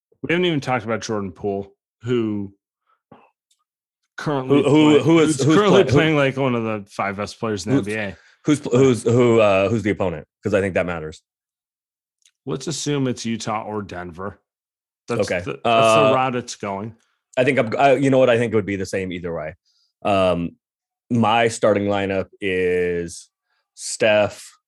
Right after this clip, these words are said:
Speaker 2: Poole, Klay, Wiggins, Dre.
Speaker 1: So you're going small the whole way through.
Speaker 2: Yeah, because, well, I mean, what's the alternative? You play Looney, you're still small, and you don't get the benefit, especially against Utah. I definitely do that.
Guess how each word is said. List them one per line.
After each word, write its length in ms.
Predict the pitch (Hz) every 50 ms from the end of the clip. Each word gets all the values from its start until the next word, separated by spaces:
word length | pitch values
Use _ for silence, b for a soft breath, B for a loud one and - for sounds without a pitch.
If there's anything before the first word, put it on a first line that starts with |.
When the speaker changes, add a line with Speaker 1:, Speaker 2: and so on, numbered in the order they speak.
| _ _ _ _ _ _ _ _ _ -
Speaker 2:
Poole, 640 | - 113 104 101 98 98 95 95 92 85 82 - _ _ _ _ _ -
Klay, 720 | - - 110 98 95 92 92 92 90 90 90 87 85 - _ _ _ _ _ _ _ _ _ _
Wiggins, 540 | - 101 98 92 82 87 85 82 85 85 -
Dre. 360 | - - 90 71 - - - - _ _ _ _ _ _ _ _ _ _ _ _ _ _ _ _ _ _ _ _ _ -
Speaker 1:
So 100 | - 151
you're 180 | 160 175 185 180
going 120 | 151 127
small 600 | - - - - 113 104 101 90 85 - - _ _ -
the 80 | 110 95
whole 160 | 92 120 107
way 120 | 95 92 87
through. 220 | - - 85 85 - B B B B B
Speaker 2:
Yeah, 220 | B 139 139 127 117
because, 520 | 127 120 - 147 143 131 123 117 113 - -
well, 320 | - 170 170 160 131 151 160 -
I 60 | 143
mean, 140 | 151 165 156
what's 200 | 147 151 151 -
the 60 | 147
alternative? 480 | 131 120 160 180 151 98 85 82 76 80
You 160 | 107 117 113
play 240 | 113 139 139 127 120
Looney, 260 | 113 117 147 160 151
you're 160 | 131 110 110 101
still 300 | - - - 160 160 -
small, 500 | - - 95 90 87 87 98 110 101 _ _ _ _ _ _ _ _ _ _ _ _ _ _ _ _ _ _ _ _ _
and 320 | - 113 110 104 101 98 95
you 80 | 113
don't 320 | 101 107 123 120 120 113 101
get 160 | 117 110 -
the 60 | 117
benefit, 340 | 90 123 117 107 - 104 - -
especially 600 | 131 120 - - - - 196 202 202 - 185 170 143
against 260 | 123 127 117 87 107
Utah. 320 | 127 123 110 - 98 92
I 100 | 92 92
definitely 380 | 92 85 - 95 - 104 95 85
do 160 | 80 85 80
that. 180 | 80 78 76